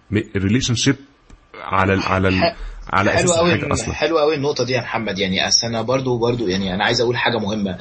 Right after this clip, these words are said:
Speaker 2: معظم الناس اللي بشوفها بتيجي تديزاين كلاسز بتديزاينها بيزد على الداتابيز. لو افترضنا ان السيستم بتاعك موجود فيه داتابيز ديزاين،
Speaker 1: آه.
Speaker 2: الناس بتعمل اول حاجه خالص الداتابيز ديزاين،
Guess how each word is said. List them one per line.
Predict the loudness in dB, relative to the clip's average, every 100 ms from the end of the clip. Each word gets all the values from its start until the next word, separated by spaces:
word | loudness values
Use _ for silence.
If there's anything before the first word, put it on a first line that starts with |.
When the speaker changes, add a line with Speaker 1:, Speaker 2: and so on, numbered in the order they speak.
| -8 -10 -12 -8 -2
Speaker 2:
معظم | 0 0 0
الناس | 0 0 0
اللي | -2
بشوفها | -2 -2 -2 -2
بتيجي | -2 -2 -2
تديزاين | -2 0 0 0
كلاسز | -2 0 0 0 -2 -6
بتديزاينها | -4 0 2 0 0 -2
بيزد | 0 -2 0
على | 0 2 2 0 -2 -4
الداتابيز. | -4 -2 -2 -2 -2 -4
لو | -4
افترضنا | -4 -4 -2 -2
ان |
السيستم | 0 0 0 -2
بتاعك | 0 -2 -2
موجود | -6 -6
فيه | -6 -2
داتابيز | 0 0 -2 -4
ديزاين، | -2 0 0
Speaker 1:
آه. | 2
Speaker 2:
الناس | 2 2
بتعمل | 0 -2 -2 0
اول | 2 2
حاجه | 2 0 0
خالص | 0 -2 -2
الداتابيز | -2 0 2 0 -2
ديزاين، | 0 0 0